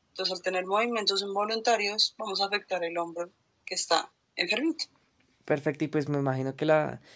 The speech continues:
Speaker 2: el peso del cuerpo afecta, pues, en la articulación. Entonces, eh, bueno, la, la almo-, la almohada que tú mencionas debe tener alguna forma especial o alguna, eh, no sé, alguna condición especial.
Speaker 1: Eh,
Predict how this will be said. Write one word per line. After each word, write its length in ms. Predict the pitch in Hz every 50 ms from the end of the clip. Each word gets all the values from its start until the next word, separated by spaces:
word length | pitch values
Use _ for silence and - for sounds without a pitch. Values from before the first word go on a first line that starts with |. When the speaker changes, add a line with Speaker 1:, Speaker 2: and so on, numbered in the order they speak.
| - _
Speaker 2:
el 140 | - 139
peso 320 | 139 135 - 156 185 170 180
del 160 | 175 170 165
cuerpo 340 | - 147 139 131 131 - 151
afecta, 520 | 160 160 147 139 143 - 135 139 147 151 - - - - - - - _ _ _ _
pues, 200 | - 135 131 131
en 100 | 127 123
la 60 | 131
articulación. 580 | 127 123 - 123 120 - 131 127 127 123 123 120
Entonces, 480 | 117 113 - 120 120 127 143 143 - - - - - - - - - - - _
eh, 320 | - - 156 156 156 156 143
bueno, 220 | 147 160 165 156
la, 100 | 147 151 -
la 160 | - 156 156
almo-, 240 | 151 156 156 160 151
la 100 | - 147
almohada 300 | 156 156 151 151 151 160
que 100 | 156 185
tú 80 | 175 175
mencionas 460 | 160 151 151 147 156 156 156 156 151
debe 180 | 156 160 165 165
tener 220 | 160 165 165 156
alguna 340 | 143 135 131 135 143 139 139
forma 280 | 139 143 143 139 147
especial 440 | 147 143 - 120 123 123 131 147 151
o 40 | 151
alguna, 680 | 139 131 - 131 131 123 123 127 127 127 127 123 131 - - - _ _ _ _ _ _ _ - - -
eh, 160 | - 143 135 131
no 120 | 131 135
sé, 180 | 127 131 127 123 123 - - - - _
alguna 340 | - - 131 135 139 139 139
condición 340 | 139 160 156 151 139 139 131
especial. 400 | 131 131 - 135 131 147 175 214 - _ _ _ _ _ _ _ _ _ - - _ _ _ - - - _ _ _ _ _ _ _ _ _ _ _ _ _ _ _ _ _ _ _ _ _ _ _ _ _ -
Speaker 1:
Eh, 600 | 208 208 202 202 202 208 202 202 208 185 -